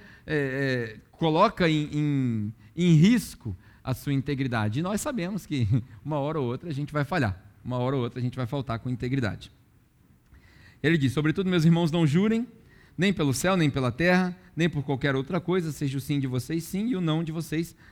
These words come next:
não, para que vocês não caiam em condenação." Tá aqui Tiago falando a mesma coisa, né? "Entre vocês,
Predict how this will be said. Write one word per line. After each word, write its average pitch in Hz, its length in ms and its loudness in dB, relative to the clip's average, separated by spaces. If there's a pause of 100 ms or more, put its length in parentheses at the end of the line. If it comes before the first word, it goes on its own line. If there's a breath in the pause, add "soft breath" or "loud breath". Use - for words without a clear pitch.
(100 soft breath)
não, 156 260 2
para 127 200 -2
que 127 80 -6
vocês 151 260 0
não 185 160 0
caiam 156 400 0
em 165 80 -6
condenação." 143 720 -4
Tá 135 120 -8
aqui 139 180 -8
Tiago 147 240 -10
falando 127 320 -2 (360 loud breath)
a 120 100 -6
mesma 123 280 2
coisa, 127 420 -2
né? 104 140 -6 (720 loud breath)
"Entre 202 200 2
vocês, 196 920 4